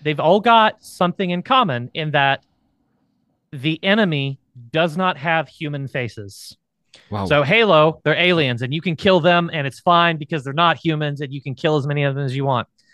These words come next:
Speaker 1: Star Wars, the stormtroopers wear helmets. You, they do not have
Speaker 2: Wow.
Speaker 1: faces. Um, G I Joe, you know, the,
Speaker 2: Cobra
Speaker 1: the
Speaker 2: Commander.
Speaker 1: Cobra guys. Like,
Speaker 2: <laughs> Yeah.
Speaker 1: yeah, they, they all wear masks. They do not have faces. So it's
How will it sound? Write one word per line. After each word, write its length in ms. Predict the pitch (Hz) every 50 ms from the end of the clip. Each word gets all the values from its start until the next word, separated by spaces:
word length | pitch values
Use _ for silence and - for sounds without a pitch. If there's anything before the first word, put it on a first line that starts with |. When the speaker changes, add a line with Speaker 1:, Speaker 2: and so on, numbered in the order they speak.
| _ _ _ _ _
Speaker 1:
Star 360 | - - - 185 180 185 180
Wars, 260 | 170 151 131 123 - -
the 80 | 139
stormtroopers 600 | - - - 165 170 160 - 180 165 - 165 139 135
wear 160 | 151 151 139
helmets. 440 | 120 156 170 160 147 131 - - -
You, 80 | 131 - -
they 100 | 156 151
do 180 | 131 139 160 156
not 180 | 156 151 151
have 180 | 135 156 151 147
Speaker 2:
Wow. 60 | 147
Speaker 1:
faces. 600 | - 151 147 143 - - 110 101 - - - - _ _ _ _ _ _ _ _ _ -
Um, 560 | 160 156 151 151 147 143 135 127 123 117 113 - _ - 139
G 180 | 127 170 185
I 160 | 180 185 180
Joe, 480 | 160 135 185 196 190 180 151 131 117 117 117
you 120 | 160 165
know, 280 | 156 151 147 147 147 139
the, 560 | 135 151 143 139 139 139 135 135 135 131 - -
Speaker 2:
Cobra 260 | - 123 120 104 110
Speaker 1:
the 20 | -
Speaker 2:
Commander. 320 | 107 107 104 90 92 95
Speaker 1:
Cobra 380 | - 185 185 165 160 165 151 135
guys. 360 | 135 147 139 131 127 120 -
Like, 140 | 165 156 117
Speaker 2:
<laughs> 40 | 104
Yeah. 140 | 95 90 - -
Speaker 1:
yeah, 280 | 175 190 185 147 107
they, 260 | 131 123 165 180 175 - _ _ _
they 260 | 139 143 180 180 185 - -
all 480 | - 175 180 175 175 175 170 170 156 143
wear 220 | 139 151 165 165 156
masks. 540 | 143 151 160 165 151 120 - - - - -
They 140 | 156 143 135
do 320 | 120 113 113 151 156 160
not 240 | 151 160 151 147 -
have 220 | 156 151 143 127
faces. 520 | - - 156 165 147 - - 123 117 104 -
So 120 | - 139
it's 120 | 135 127